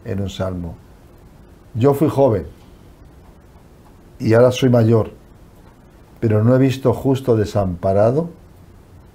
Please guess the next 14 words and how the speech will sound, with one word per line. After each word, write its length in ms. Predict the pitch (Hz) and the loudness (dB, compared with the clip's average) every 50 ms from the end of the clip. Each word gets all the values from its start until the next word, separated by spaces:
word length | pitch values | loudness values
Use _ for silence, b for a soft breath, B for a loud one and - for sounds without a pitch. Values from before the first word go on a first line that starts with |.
| - - - - | -20 -20 -18 -10
ni 280 | 135 113 113 113 110 95 | -6 -2 0 0 0 0
que 180 | - 110 101 | -2 -4 -4
su 140 | 95 - 107 101 | -4 -2 -2 -2
descendencia 800 | 101 90 - - 101 95 95 98 117 123 123 117 - 123 117 110 | -2 -2 -4 -4 -4 -4 -2 0 0 0 -2 -2 -4 -2 -2 -2
mendigue 440 | 107 101 95 95 101 98 92 92 | -2 -4 -4 -4 -6 -6 -6 -8
pan". 240 | - - - 82 80 80 - - - - b b b b b b b b b b b b - 110 107 | -8 -10 -12 -14 -14 -14 -18 -20 -20 -20 b b b b b b b b b b b b -10 -6 -4
Yo 240 | 98 104 135 143 139 | 0 2 2 2 4
por 140 | 151 151 147 | 2 2 4
la 100 | 131 127 | 4 4
edad 240 | 127 135 156 160 156 | 6 6 4 4 2
puedo 180 | - 123 117 | 2 0 0
decir, 200 | - - 117 101 - | 0 0 -2 -4 -2
"Fui 180 | - - 139 | -2 -2 -2
joven, 420 | 131 - 131 123 113 101 92 85 | -2 0 0 0 0 0 -2 -4